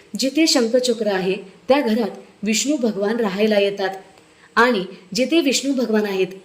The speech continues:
तिथे माता लक्ष्मी येणारच. आणि हे तिलक आहे, हे विष्णू भगवानांचे तिलक आहे. यामध्ये जी लाल रेष आहे, ती माता लक्ष्मी आहे. अशा प्रकारचे शंख, चक्र, पद्म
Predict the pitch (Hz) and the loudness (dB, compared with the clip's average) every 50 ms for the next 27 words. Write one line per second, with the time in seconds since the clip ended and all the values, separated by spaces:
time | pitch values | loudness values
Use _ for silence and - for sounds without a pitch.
0 | - - 202 185 190 - 220 262 247 214 190 180 - 233 247 247 208 190 - - | -10 -4 -4 -2 2 2 2 4 4 4 2 2 2 2 2 2 2 0 0 0
1 | 202 208 247 247 - 220 196 196 196 196 196 196 190 196 - - - - - - | 0 0 0 2 2 2 4 4 4 4 4 4 2 2 -4 -10 -14 -20 -20 -20
2 | _ _ _ _ - 254 277 302 285 226 202 - - - - _ _ - 285 330 | _ _ _ _ 0 2 2 4 4 2 0 -4 -8 -16 -20 _ _ -2 0 0
3 | 320 - 285 254 254 285 277 254 208 190 190 180 175 - - - - _ - 285 | 2 2 2 2 2 0 0 0 -4 -4 -4 -6 -6 -8 -14 -20 -14 _ -2 -2
4 | 330 269 254 233 214 - 247 277 285 240 220 202 190 208 208 214 214 208 202 - | 0 0 0 -2 -4 -4 -4 -4 -2 -2 -2 -4 -4 -4 -4 -2 -4 -2 0 2
5 | 240 254 247 233 190 202 208 202 208 190 190 190 175 - - - - - _ - | 0 2 0 -2 -2 -2 -2 -2 -4 -4 -4 -4 -4 -6 -10 -20 -20 -18 _ -4
6 | 185 196 202 220 262 254 220 202 190 196 - - - - - 208 254 320 277 262 | -4 -2 -2 -2 -2 0 0 0 0 -2 -8 -14 -16 -12 -4 0 2 4 4 6
7 | 226 220 240 269 294 285 269 240 240 - 214 190 196 185 185 - - - - _ | 4 4 6 6 6 6 6 6 4 2 0 -2 -2 -4 -4 -8 -14 -20 -12 _
8 | - 277 277 247 214 190 - - 196 214 214 196 185 175 - - 202 196 202 202 | -2 -2 0 0 -2 -6 -6 -8 -6 -6 -4 -4 -4 -4 -6 -6 -6 -4 -4 -4
9 | 196 202 202 190 196 - - - - - 208 202 202 - 294 311 302 254 220 220 | -2 -2 -2 -4 -4 -6 -14 -16 -8 -4 -2 -2 0 0 -2 -2 0 -2 -2 0
10 | 240 247 247 247 - 196 190 190 - - - - - - - 254 254 254 254 - | 0 -2 -2 -2 -4 -6 -6 -8 -10 -18 -20 -16 -4 2 4 4 4 4 4 2
11 | 294 320 320 - 240 220 - 233 254 262 254 - 214 208 240 247 214 | 2 2 2 2 0 2 2 2 2 2 2 2 2 4 4 4 4